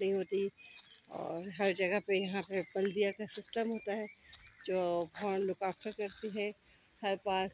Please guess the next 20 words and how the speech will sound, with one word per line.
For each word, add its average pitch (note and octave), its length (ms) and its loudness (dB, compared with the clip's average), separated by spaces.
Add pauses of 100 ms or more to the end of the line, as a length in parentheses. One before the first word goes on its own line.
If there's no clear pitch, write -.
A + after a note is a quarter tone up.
में G3+ 200 2
एक F#3 300 -2
इदारा F#3+ 460 0
बना F#3+ 260 -2
हुआ A3 160 0
होता G3+ 200 -2
है F#3+ 180 0
first - 400 -4
aid G#3 160 4
का, G3 240 -2 (1000)
जहाँ F#3 260 6
जो G3 220 6
भी G3 80 6
बात F3+ 340 4
हो F3+ 120 0
वो F3+ 240 2
हो। G3+ 220 2
दूसरी F3+ 280 0
side F3+ 320 4
पे F3 220 4